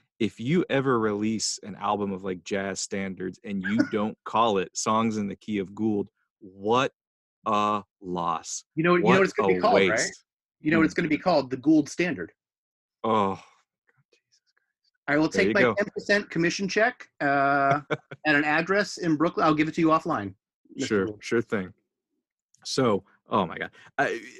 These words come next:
Speaker 1: w-, you're, you're right, and I don't even think that the, the connections between Long Goodbye that I, I, and Inherent Vice that I need to,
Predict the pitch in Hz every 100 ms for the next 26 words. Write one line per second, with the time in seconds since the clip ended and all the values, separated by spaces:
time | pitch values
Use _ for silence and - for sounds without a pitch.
0 | _ - 170 131 143 156 156 147 135 123
1 | 156 156 151 - 127 135 190 156 120 -
2 | 131 - 117 101 _ _ _ 104 104 92
3 | 90 92 - 95 95 92 90 101 90 -
4 | 98 87 87 90 90 95 92 95 95 -
5 | 101 - - 101 90 92 98 92 92 92
6 | - 92 95 101 98 95